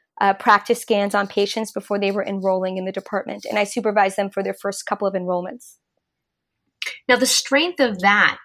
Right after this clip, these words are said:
Speaker 2: what you just described, is a lot of ultrasound research studies have the most experienced providers performing the ultrasound. And then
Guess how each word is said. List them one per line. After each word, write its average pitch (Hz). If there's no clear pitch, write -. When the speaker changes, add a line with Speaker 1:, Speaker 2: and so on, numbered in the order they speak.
Speaker 2:
what 190
you 190
just 190
described, 196
is -
a 196
lot 196
of 233
ultrasound 180
research 202
studies 156
have 202
the 202
most 190
experienced 214
providers 170
performing 165
the 156
ultrasound. 156
And 180
then 180